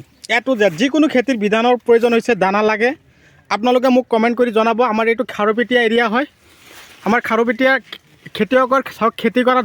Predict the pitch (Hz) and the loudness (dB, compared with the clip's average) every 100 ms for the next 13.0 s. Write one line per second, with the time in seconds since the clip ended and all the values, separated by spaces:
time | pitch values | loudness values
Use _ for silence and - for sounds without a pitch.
0 | 170 208 226 233 233 294 - - - - | 0 0 0 0 -2 -2 -8 -20 -20 -20
1 | - - - - - - - 247 262 262 | -20 -20 -20 -20 -20 -20 -4 0 0 0
2 | 226 240 247 262 - 220 240 254 - 285 | 2 2 2 0 0 -2 0 0 2 0
3 | 330 - _ - - - - - 190 226 | 0 -6 _ -20 -20 -20 -20 -6 -4 -2
4 | 247 - 254 277 277 - 247 269 247 254 | -2 0 0 0 -2 -2 0 0 0 0
5 | 254 269 - 233 247 262 240 220 269 - | 0 -2 -2 0 2 2 -2 -2 -4 -4
6 | _ _ - - _ _ _ _ - - | _ _ -20 -20 _ _ _ _ -20 -20
7 | - - _ _ - - - - 233 - | -20 -20 _ _ -20 -20 -20 -4 -2 2
8 | 277 262 285 240 240 277 254 247 247 233 | 2 2 2 0 0 -2 -2 -4 -4 -8
9 | - - - - - - - - 233 240 | -18 -20 -20 -20 -20 -20 -16 -8 -6 -4
10 | 254 277 240 254 262 277 240 233 254 254 | -2 0 0 0 0 0 0 0 -2 0
11 | 240 - _ _ _ _ _ - 262 269 | -4 -8 _ _ _ _ _ -4 -2 -2
12 | - 233 240 254 247 226 247 214 208 | -4 -4 -4 -2 -2 0 0 0 -2